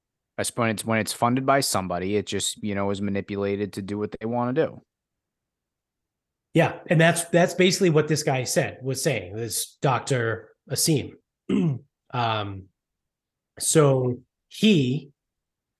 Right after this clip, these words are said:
Speaker 2: took it upon himself to kinda, like, start a crusade against this and show, he showed, like, real evidence that these drugs weren't actually as,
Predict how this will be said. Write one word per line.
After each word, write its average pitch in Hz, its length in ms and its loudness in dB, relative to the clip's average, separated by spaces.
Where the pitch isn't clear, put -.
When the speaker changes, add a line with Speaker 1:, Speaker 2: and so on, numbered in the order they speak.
Speaker 2:
took 165 160 4
it 170 80 6
upon 160 280 4
himself 147 540 2
to 151 80 -2
kinda, 185 260 4
like, 175 220 4
start 156 260 2
a 156 40 4
crusade - 640 -2
against 135 380 -4
this - 480 -8
and 143 520 2
show, 156 640 6
he 214 260 2
showed, 156 520 2
like, 135 320 -2
real 175 440 2
evidence 131 680 -2
that 131 420 0
these 151 280 2
drugs 160 420 2
weren't 156 300 4
actually 147 640 2
as, 131 760 -4